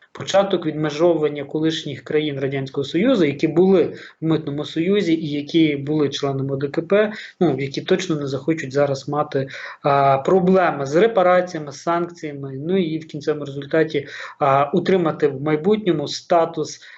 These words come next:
а, чергової країни, яка сповідувала шовінізм, нацизм, ну і в кінцевому результаті стала, м, дотичною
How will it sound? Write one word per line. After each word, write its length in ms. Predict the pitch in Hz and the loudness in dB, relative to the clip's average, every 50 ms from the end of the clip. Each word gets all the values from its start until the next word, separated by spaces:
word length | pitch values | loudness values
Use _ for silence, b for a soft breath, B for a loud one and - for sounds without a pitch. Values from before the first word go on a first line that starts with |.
| B B | B B
а, 240 | - 156 147 143 139 | -4 -2 0 0 0
чергової 540 | 135 - - 151 135 151 156 151 143 143 135 | -2 -4 -6 -4 0 0 0 2 2 0 0
країни, 460 | 139 - 147 147 160 196 214 202 165 | 0 -4 -6 -4 -2 -2 0 0 0
яка 200 | 139 135 - 151 | 0 0 -2 -2
сповідувала 580 | 151 - - 147 143 143 139 139 135 135 131 131 | -4 -4 -8 -6 -6 -6 -4 -4 -4 -4 -4 -6
шовінізм, 600 | - - 135 131 135 147 170 190 196 185 170 151 | -8 -8 -10 -8 -4 0 2 4 4 4 2 0
нацизм, 580 | 135 131 123 127 - 160 170 180 180 170 165 147 139 | -4 -4 -8 -4 2 2 4 4 4 2 0 0 0
ну 180 | 147 180 202 | 0 2 2
і 40 | 185 | 2
в 80 | - - | 2 0
кінцевому 360 | - 147 131 147 147 143 139 | -4 -8 -4 -4 -2 -2 -2
результаті 560 | 135 131 135 135 139 165 170 170 170 - - B B B B B | -4 -4 -6 -2 0 2 2 2 0 -2 -4 B B B B B
стала, 600 | - - - - - 170 170 160 160 156 151 156 - _ - | -10 -8 -6 0 2 2 2 4 2 0 0 -2 -10 _ -12
м, 520 | 151 143 143 143 143 143 143 139 139 135 131 | -8 -8 -6 -6 -6 -4 -4 -4 -4 -4 -4
дотичною 800 | 143 139 139 190 196 196 - - 180 170 165 156 160 156 156 | -4 -2 0 0 0 0 0 -2 0 0 2 2 0 0 -2